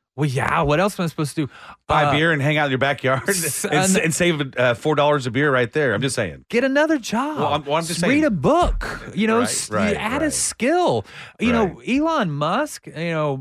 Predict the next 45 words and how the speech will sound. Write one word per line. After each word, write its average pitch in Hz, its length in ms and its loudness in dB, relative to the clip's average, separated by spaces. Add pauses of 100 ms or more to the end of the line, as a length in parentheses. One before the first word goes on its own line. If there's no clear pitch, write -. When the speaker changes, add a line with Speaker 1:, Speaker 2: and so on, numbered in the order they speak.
(100)
Speaker 1:
love 160 260 0
him 285 160 -2
or 143 100 0
hate 190 280 -4
him, 311 120 -4
he 262 200 0
is 208 160 -2
very 233 380 -4
right 185 380 -4
when 170 120 -4
he 185 100 0
says 185 320 -4
there's 151 240 -6
never 180 300 -2
been 233 160 -4
a 208 60 -4
greater 180 440 -6
time 202 540 -6
in 160 140 -6
America 165 480 -4
because 160 380 -4
you 220 100 -2
can 330 200 -8
go 170 400 0 (120)
online 151 680 -2
Speaker 2:
And 113 100 -4
learn 180 200 -4
something. 175 200 -4
Speaker 1:
and 180 360 2
learn 339 200 2
some-, - 340 -4
Speaker 2:
Yeah. 87 120 -4
Speaker 1:
learn 269 220 2
this 262 160 -2
amazing 214 580 -2
skill 233 600 0 (320)
and 233 260 0
go 277 280 2
do, 247 300 0
and 220 220 -2
go 269 200 2
excel 240 480 -2
in 220 140 0
life. 269 560 -6
And 180 320 -2